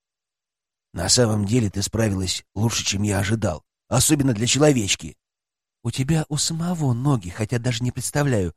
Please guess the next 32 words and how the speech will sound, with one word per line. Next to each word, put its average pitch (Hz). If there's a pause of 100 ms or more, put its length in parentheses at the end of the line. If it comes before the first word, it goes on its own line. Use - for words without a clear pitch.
(140)
откуда 156
они 139
взялись", 110 (180)
хмыкнула 165
в 147
ответ. 107 (480)
Невеста, 214
что 208
сидела 196
слева, 202
кинула 185
в 151
мою 175
сторону 180
испуганный 170
взгляд. 143 (680)
Сама 170
она 175
молчала, 151
глядя 131
в -
тарелку. 107 (920)
Да 117
и 185
остальные 143
змейки, 92
кроме 110
меня, 117
не 113
отличались 107
особой 110
разговорчивостью. 104